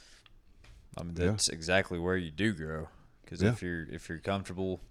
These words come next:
Speaker 1: then you're not growing. You're not changing.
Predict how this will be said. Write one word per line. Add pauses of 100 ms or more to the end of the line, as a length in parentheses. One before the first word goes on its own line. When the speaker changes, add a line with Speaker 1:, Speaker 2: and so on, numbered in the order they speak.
(440)
Speaker 1:
then
you're
not
growing. (640)
You're
not
changing.